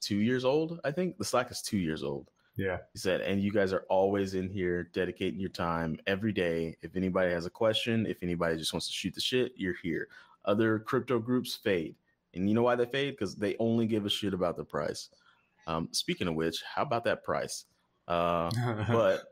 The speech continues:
Speaker 1: let's not talk about that. Um, the, yeah, join the Slack. There's lots of people to talk to, lots of professionals in there too. So,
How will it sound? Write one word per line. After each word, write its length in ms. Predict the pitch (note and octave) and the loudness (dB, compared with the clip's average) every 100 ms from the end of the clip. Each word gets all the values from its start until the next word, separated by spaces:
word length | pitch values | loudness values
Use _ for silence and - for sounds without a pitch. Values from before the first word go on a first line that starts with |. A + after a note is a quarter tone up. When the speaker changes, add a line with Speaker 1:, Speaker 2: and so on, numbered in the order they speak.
| - | -8
Speaker 1:
let's 160 | G2 | -6
not 120 | F#2+ F#2 | -4 -4
talk 140 | E2+ | -4
about 220 | D#2+ D#2 | -4 -4
that. 220 | C#2+ - - _ _ _ | -4 -6 -8 _ _ _
Um, 720 | F2+ F2+ F2+ F2 F2 F2+ E2+ - _ _ _ _ _ _ _ | 0 4 4 2 0 -2 -6 -10 _ _ _ _ _ _ _
the, 160 | - G#2+ | -4 -2
yeah, 200 | A2+ C3 | 2 0
join 220 | F#2 A#2 C#3+ | 2 0 0
the 60 | |
Slack. 400 | C#3+ F3+ B2+ D#2+ | 0 0 0 -2
There's 160 | G2 F#2 | -4 -2
lots 200 | G#2 A2+ | 0 0
of 200 | G2+ - | -4 -4
people 240 | - A#2 A#2 | -6 -2 -2
to 60 | |
talk 260 | G2 A#2+ A#2 | 0 0 -2
to, 260 | - A2 G#2+ | -2 -4 0
lots 280 | G2+ A#2 - | 2 2 0
of 120 | F3+ | -4
professionals 640 | C#3 A#2 C#3 - F2+ E2+ | -4 0 0 0 -4 -4
in 80 | F2 | -4
there 160 | D#2 D#2 | -4 -6
too. 260 | - A2 - _ - _ | -4 -6 -6 _ -20 _
So, 540 | - - F2+ E2+ E2+ | -8 -2 0 0 -2